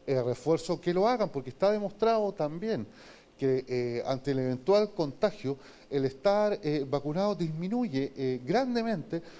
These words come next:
las posibilidades de hacer una enfermedad grave, ¿verdad? Entonces, es verdad, nosotros todavía no estamos en una normalidad, seguimos viviendo en pandemia y las recetas que tenemos que ocupar para cuidarnos no solamente a nosotros, sino que también a los otros, son bien simples.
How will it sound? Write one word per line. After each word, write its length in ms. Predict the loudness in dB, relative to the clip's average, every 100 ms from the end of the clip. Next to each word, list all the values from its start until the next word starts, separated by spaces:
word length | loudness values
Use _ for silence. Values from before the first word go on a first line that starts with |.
| -4
las 140 | 0 0
posibilidades 580 | -2 -2 -2 2 2 2
de 60 |
hacer 180 | -2 -2
una 120 | -2
enfermedad 540 | 0 -2 0 2 2 2
grave, 400 | 4 4 2 -2
¿verdad? 380 | -4 -2 0 0
Entonces, 400 | -2 -4 -2 -6 -8 -18 -10
es 80 | -2
verdad, 320 | 0 2 2
nosotros 320 | 2 0 -4 0
todavía 220 | 0 0
no 80 | -2
estamos 420 | 0 0 0 -2
en 80 | -2
una 140 | -2
normalidad, 560 | -2 -2 -2 0 0 -2 -12 -20
seguimos 580 | -10 -6 0 2 2 0
viviendo 380 | 0 0 0 -2
en 80 | -2
pandemia 560 | -4 -2 -2 -2 -2 -6 -16 -4
y 60 |
las 160 | 0 2
recetas 400 | 0 0 -2 -2
que 140 | -2
tenemos 320 | -2 -2 -2 -4
que 100 | -6
ocupar 340 | 0 2 2
para 200 | 2 0
cuidarnos 420 | 0 0 0 -2
no 120 | -6
solamente 420 | -6 -6 -6 -4 -4
a 20 |
nosotros, 360 | -2 -2 -4
sino 200 | -6 -6
que 60 | -4
también 300 | -4 -4 -4
a 60 | 0
los 120 | 2
otros, 240 | 2 0 -4 -14 -20 -18
son 560 | -6 0 2 2 -2 0
bien 200 | 2 2
simples. 560 | 0 -2 -2 -2 -4